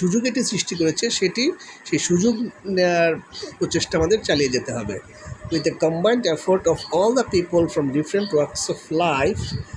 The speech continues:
সকল শ্রেণী পেশার মানুষের সমন্বিত প্রচেষ্টার ফলে a new era of, era of development and prosperity will be assured if Podda bridge is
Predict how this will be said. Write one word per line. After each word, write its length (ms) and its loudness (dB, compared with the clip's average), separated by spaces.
সকল 260 0
শ্রেণী 280 2
পেশার 260 0
মানুষের 340 0
সমন্বিত 380 -2
প্রচেষ্টার 460 0
ফলে 220 2
a 40 2
new 140 0
era 160 2
of, 80 -4
era 120 4
of 60 -6
development 520 2
and 120 -2
prosperity 420 -2
will 160 0
be 120 4
assured 300 -2
if 60 -2
Podda 320 2
bridge 260 4
is 60 -2